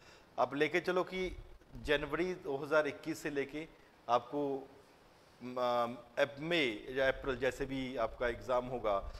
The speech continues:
डेढ़ साल के करंट अफेयर approximately सोलह सत्रह महीने करने होते हैं। उसके context में ही that becomes important। विकी जो ये वाले हैं ना, इसको upload कर दो,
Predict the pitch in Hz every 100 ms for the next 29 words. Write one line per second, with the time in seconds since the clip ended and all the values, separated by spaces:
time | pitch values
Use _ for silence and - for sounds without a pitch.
0 | - - 139 147 - 135 139 139 127 123
1 | - 127 127 113 123 123 127 - 123 127
2 | 123 123 120 113 117 113 104 113 98 85
3 | 87 85 - - - - - 135 - 196
4 | 175 147 170 160 165 175 175 147 143 143
5 | 147 139 139 123 127 123 143 156 - -
6 | - - - - - - - - - -
7 | - - - - - - - - - -
8 | - - - - - - - - - -
9 | - - - - - - - - - -
10 | - 117 127 156 147 147 120 127 131 131
11 | 131 117 123 123 123 - 117 113 107 87
12 | 117